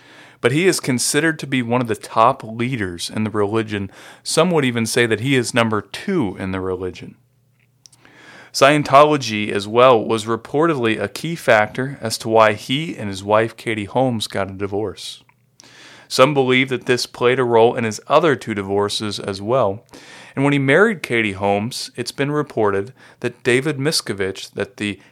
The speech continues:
head of Scientology now, was his best man in the wedding. And we'll talk about David more here in a little bit.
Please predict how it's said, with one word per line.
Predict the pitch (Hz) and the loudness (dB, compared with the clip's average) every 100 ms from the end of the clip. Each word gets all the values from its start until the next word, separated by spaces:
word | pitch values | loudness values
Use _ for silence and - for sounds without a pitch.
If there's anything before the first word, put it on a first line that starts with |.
| _ | _
head | 147 170 | 4 4
of | 180 | 4
Scientology | 117 - 101 98 92 101 98 95 92 95 | 0 2 2 2 -2 0 2 0 -6 -10
now, | 90 87 95 - | -8 -6 -8 -4
was | 107 - | -4 -4
his | 107 | -10
best | 98 98 101 - | -6 -4 -4 -6
man | 101 95 95 | -8 -8 -8
in | |
the | 90 | -10
wedding. | 90 92 92 87 _ _ _ _ _ | -10 -10 -10 -16 _ _ _ _ _
And | 107 | -4
we'll | 127 | -2
talk | 131 120 | 2 2
about | 117 101 95 | 2 -2 -2
David | 101 101 104 98 | -2 -2 0 -6
more | 90 92 90 | -6 -8 -8
here | 92 92 | -8 -8
in | 90 | -8
a | |
little | 90 87 | -10 -12
bit. | 87 85 | -12 -12